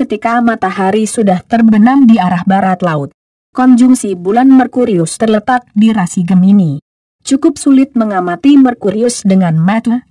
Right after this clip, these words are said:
telanjang. Dua puluh delapan Juni bulan memasuki fase perbani awal. Fenomena ini terjadi pada pukul lima belas titik satu enam W I B pada jarak tiga ratus enam puluh sembilan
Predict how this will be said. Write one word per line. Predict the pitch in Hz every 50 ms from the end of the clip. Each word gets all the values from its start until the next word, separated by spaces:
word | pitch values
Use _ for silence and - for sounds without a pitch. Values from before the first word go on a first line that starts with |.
| _ _ _
telanjang. | 220 196 196 202 220 214 202 214 202 202 208
Dua | 196 180 175 170 165
puluh | - _ - 208 220 220 226 226
delapan | 311 214 220 208 208 196 196 175 170 175 165
Juni | - 208 214 220 247 262 240
bulan | 208 214 208 196 190 190
memasuki | 185 180 175 170 165 - - 233 233 - 269 277 269
fase | - - - 233 233 226 - - 247 233 233
perbani | - 220 214 202 202 208 208 208 196 190
awal. | 165 185 185 180 175 170 170 170
Fenomena | - 185 170 175 185 208 233 247 240 247 254 254 -
ini | 254 262 262 254 254 254
terjadi | 247 - 208 202 - 196 180 180 190 196 214
pada | 220 - 196 185 180 180 170
pukul | 175 - - 196 196 - 233 226 226 220 233
lima | 220 214 202 190
belas | 190 202 208 220 233 - - - _
titik | 226 214 - 294 302 - _ -
satu | - - 202 185 - 240 233 -
enam | 208 208 202 196 196 196
W | 190 196 202
I | - 190 208 208 185
B | 165 170 170 170 170
pada | - - - 190 180
jarak | 170 - 196 190 202 202 196 - -
tiga | - 214 196 202 202 208
ratus | 214 208 202 - 240 226 - - 247
enam | 220 220 214 214
puluh | - 220 220 220 226 226 226
sembilan | - - 233 233 214 202 202 190 190